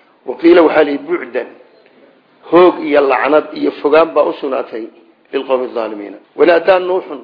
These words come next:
Nuux wuu dhawaaqay rabbahu, rabbigii buu dhawaaqay, faqaala, wuxuu yidhi, "Rabbi, rabbigayow,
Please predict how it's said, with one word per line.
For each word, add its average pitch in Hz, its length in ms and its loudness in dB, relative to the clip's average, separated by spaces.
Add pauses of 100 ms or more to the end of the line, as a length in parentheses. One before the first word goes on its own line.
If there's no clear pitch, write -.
Nuux 170 220 0
wuu 202 200 2
dhawaaqay 160 440 2
rabbahu, 165 340 -4
rabbigii 165 280 -4
buu 175 140 -6
dhawaaqay, 151 320 -2
faqaala, 165 300 -2
wuxuu 143 100 -8
yidhi, 147 100 -12
"Rabbi, 160 200 -6
rabbigayow, 156 500 -4